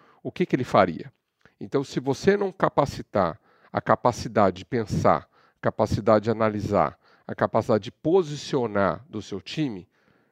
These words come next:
eles vão ser simplesmente o que eu, eu brinco de papagaio.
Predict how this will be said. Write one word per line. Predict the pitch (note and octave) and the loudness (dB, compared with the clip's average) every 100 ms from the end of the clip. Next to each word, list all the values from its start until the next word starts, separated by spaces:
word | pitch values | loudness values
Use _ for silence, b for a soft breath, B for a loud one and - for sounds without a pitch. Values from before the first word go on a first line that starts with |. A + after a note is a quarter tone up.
| - | -6
eles | - D3 | -2 -2
vão | D3 C#3+ | -2 -6
ser | - | -8
simplesmente | C#3+ - D3+ D#3+ C#3+ C3 B2 C3+ D3 C#3+ _ | -8 -8 -6 -4 -4 -2 -4 -4 -12 -14 _
o | - | -20
que | - | -4
eu, | C3 A#2 - G2+ | -4 -2 -8 -8
eu | B2+ | -8
brinco | A2 B2 - | -6 -8 -8
de | A#2 | -10
papagaio. | - B2+ C3+ A2 G2 E2 | -2 2 2 4 4 2